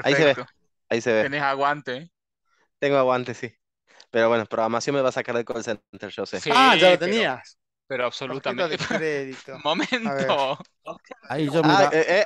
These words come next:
Speaker 1: ah, ah, bueno. <laughs> A ver, sí, hereda de
Speaker 2: Eso.
Speaker 1: tarjeta.
Speaker 4: Tarjeta de
Speaker 1: Hereda de
Speaker 4: crédito,
Speaker 1: tarjeta de
Speaker 4: le
Speaker 1: débito.
Speaker 4: mandamos, exactamente.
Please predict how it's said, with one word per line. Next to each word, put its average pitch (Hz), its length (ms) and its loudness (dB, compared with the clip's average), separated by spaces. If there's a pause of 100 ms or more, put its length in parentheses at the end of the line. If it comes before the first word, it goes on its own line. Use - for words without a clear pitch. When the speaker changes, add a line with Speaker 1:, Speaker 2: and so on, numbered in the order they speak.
(140)
Speaker 1:
ah, 214 260 0 (200)
ah, 151 160 2
bueno. 175 400 2
<laughs> 160 1000 -2 (420)
A 104 120 -4
ver, 113 200 0
sí, 135 360 -4
hereda 120 400 0
de 117 180 0
Speaker 2:
Eso. - 360 -2
Speaker 1:
tarjeta. 117 280 -8 (840)
Speaker 4:
Tarjeta 120 440 -6
de 120 60 0
Speaker 1:
Hereda 123 140 2
de - 80 2
Speaker 4:
crédito, - 20 -
Speaker 1:
tarjeta 185 580 -6
de 117 160 0
Speaker 4:
le 120 80 -2
Speaker 1:
débito. 131 500 0
Speaker 4:
mandamos, 156 180 -4 (360)
exactamente. 101 880 -14